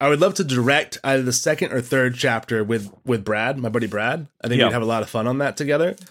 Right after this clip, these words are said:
Speaker 1: So that's kind of the idea, is kinda, like, get this script to a place where we can get out there, get some sort of, like,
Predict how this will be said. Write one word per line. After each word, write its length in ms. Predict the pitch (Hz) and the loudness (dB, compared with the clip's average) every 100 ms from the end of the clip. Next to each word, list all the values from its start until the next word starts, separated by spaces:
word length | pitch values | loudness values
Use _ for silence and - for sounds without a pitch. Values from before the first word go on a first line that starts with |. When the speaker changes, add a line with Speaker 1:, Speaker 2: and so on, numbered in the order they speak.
| _ _ _ - | _ _ _ -2
Speaker 1:
So 100 | 170 | 2
that's 140 | 180 | 2
kind 180 | - 190 | 2 2
of 60 | 160 | 4
the 100 | 143 | 2
idea, 560 | 131 123 131 - 95 - | 2 2 0 0 -4 -2
is 200 | 131 123 | -4 -2
kinda, 360 | 147 143 135 | 0 2 4
like, 280 | 135 127 - - - - - - - | 2 2 -4 -20 -20 -18 -18 -4 0
get 160 | 190 | 4
this 140 | 202 - | 4 4
script 220 | 185 - | 2 2
to 100 | 180 | 2
a 40 | 175 | 4
place 320 | 160 151 143 | 2 2 2
where 60 | 143 | 0
we 40 | |
can 80 | 139 | 2
get 100 | 143 | 2
out 180 | 143 135 | 2 2
there, 140 | 143 | 2
get 140 | 135 143 | 2 -2
some 140 | 143 | -2
sort 180 | 143 147 | 2 2
of, 120 | 127 | 4
like, 320 | 131 123 - | 0 0 -10